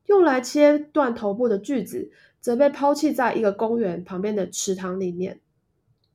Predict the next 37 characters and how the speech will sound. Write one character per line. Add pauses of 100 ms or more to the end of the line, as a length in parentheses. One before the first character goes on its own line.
(800)
后
来
侦
讯
的
时
候，
警
察
问
他 (400)
，“你
那
时
候
怎
么
不
考
虑
去
拿
小
纯
他
身
体
的
部
分
呢？” (800)
少
年
A
回
答
说